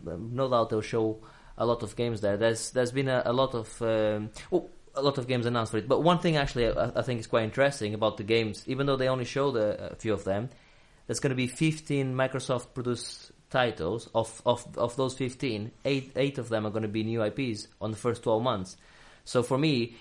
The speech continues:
even though they haven't showed any games, that's actually qu-, quite interesting because it's, it, it shows that that's the most amount of titles they've been, it actually said it as well, the most amount of titles they've been working in at one time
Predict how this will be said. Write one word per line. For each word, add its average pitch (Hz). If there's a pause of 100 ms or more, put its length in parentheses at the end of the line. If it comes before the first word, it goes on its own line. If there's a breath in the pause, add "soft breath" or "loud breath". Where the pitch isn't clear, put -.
even 135
though 139
they 131
haven't 120
showed 165
any 117
games, 104
that's 127
actually 117 (640)
qu-, -
quite 123
interesting 120
because 107
it's, 123
it, 127
it 123
shows 131
that 120 (640 soft breath)
that's 123
the 135
most 156
amount 139
of 127
titles 120
they've 117
been, 117
it 117
actually -
said 123
it 101
as 98
well, 98
the 95
most 139
amount 135
of 123
titles 117
they've 110
been 113
working 120
in 107
at 101
one 120
time 101